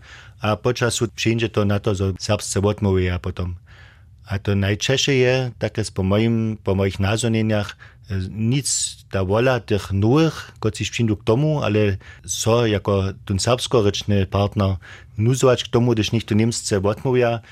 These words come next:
dalej w serbszczynie ostać. To je nieszto, što już pošić, konie tak jak pola Serbo nie je naučené, to nie przyjdzie od samo, tam dobie cyle wiadomie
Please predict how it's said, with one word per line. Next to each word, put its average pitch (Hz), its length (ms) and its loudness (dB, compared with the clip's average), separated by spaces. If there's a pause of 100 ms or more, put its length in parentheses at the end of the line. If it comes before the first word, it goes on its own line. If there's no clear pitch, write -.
(180)
dalej 113 380 -2 (100)
w 107 180 -4
serbszczynie 110 440 -2
ostać. 101 460 -2
To 110 80 -2
je 117 120 0
nieszto, 123 360 -2
što - 160 -4
już 104 160 -2 (400)
pošić, 143 340 0
konie 127 200 0
tak 117 160 0
jak 117 120 -6
pola 107 200 0
Serbo 113 340 -2
nie 104 140 2
je 117 120 2
naučené, 147 560 0
to 117 120 -4
nie 113 120 0
przyjdzie 117 280 -2
od 107 200 -2
samo, 135 240 -2
tam 110 160 -2
dobie 120 320 0
cyle 135 260 0
wiadomie 117 420 0